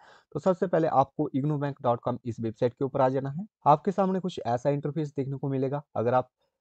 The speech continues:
अ, इसका क्वेश्चन पेपर और सॉल्यूशन दोनों डाउनलोड करना चाहते हैं तो जहाँ पे आपको सर्च बार मिलेगा, जहाँ पर आपको टाइप कर लेना है एमईजी ज़ीरो टू।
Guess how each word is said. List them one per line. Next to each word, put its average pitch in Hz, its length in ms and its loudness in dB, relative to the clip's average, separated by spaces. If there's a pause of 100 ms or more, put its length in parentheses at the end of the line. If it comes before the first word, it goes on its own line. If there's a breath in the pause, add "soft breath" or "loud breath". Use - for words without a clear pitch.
(240)
अ, 110 140 -2 (120)
इसका 131 340 2 (520)
क्वेश्चन 151 260 -2
पेपर 151 320 0
और 123 240 2
सॉल्यूशन 127 440 -4
दोनों 127 340 0
डाउनलोड 143 300 -2
करना 131 220 -2
चाहते 120 240 -4
हैं 127 80 -6
तो 135 160 -4
जहाँ 113 300 -8
पे 123 100 -2
आपको 113 280 -2
सर्च 120 340 -4
बार 117 180 0
मिलेगा, 117 360 -4 (280 soft breath)
जहाँ 135 220 -4
पर 143 160 -2
आपको 107 420 -4 (180 soft breath)
टाइप 120 160 0
कर 117 100 -2
लेना 107 320 -4
है - 140 -10
एमईजी 101 840 -6 (640)
ज़ीरो 107 320 -4
टू। 127 360 -6